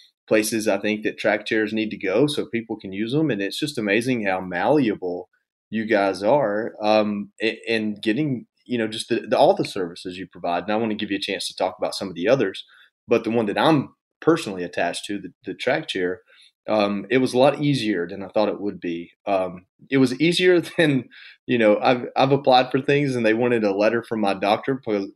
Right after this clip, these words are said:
because I guess looking at my, my prosthetics wasn't enough. <laughs> And so, um, you guys really are, uh, I guess, sensitive to and understanding of everything that goes into this life after limbs, as I call it.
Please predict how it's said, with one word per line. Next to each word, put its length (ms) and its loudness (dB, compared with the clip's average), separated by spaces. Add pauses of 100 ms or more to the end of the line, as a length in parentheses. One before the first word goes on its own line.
because 220 -2
I 100 2
guess 280 0
looking 260 -2
at 160 -2
my, 140 -4 (220)
my 220 -10
prosthetics 640 2
wasn't 220 -2
enough. 320 2 (120)
<laughs> 120 -2
And 160 2
so, 360 4 (400)
um, 500 0
you 140 -6
guys 280 4
really 240 4
are, 320 2 (180)
uh, 680 -4 (200)
I 100 2
guess, 260 2
sensitive 400 -2
to 400 2
and 100 -4
understanding 560 -2
of 160 -8 (560)
everything 400 2
that 140 -8
goes 180 -6
into 180 -6
this 280 -8
life 300 -2 (300)
after 280 0
limbs, 360 0
as 140 -10
I 80 -8
call 260 -12
it. 60 -18